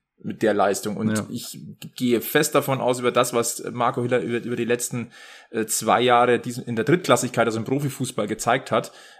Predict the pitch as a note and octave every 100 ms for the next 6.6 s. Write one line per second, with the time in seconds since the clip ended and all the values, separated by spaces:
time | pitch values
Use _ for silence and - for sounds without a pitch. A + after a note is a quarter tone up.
0 | - G#2+ G#2 G2+ G2+ _ _ _ _ A2
1 | G2 - A2 G#2+ - - G2 F#2 F#2 -
2 | D#3 G#2+ G#2 - F#2 G2+ F#2+ F2+ G2 F#2+
3 | G2 G2+ F#2 G2 G2 F2+ F2 _ _ _
4 | - - G#2 F2+ G2+ F2 G2+ - G2+ G2+
5 | - G2+ - A2+ - F#2 G2+ F2+ G2 -
6 | - F2+ F#2+ F2 - -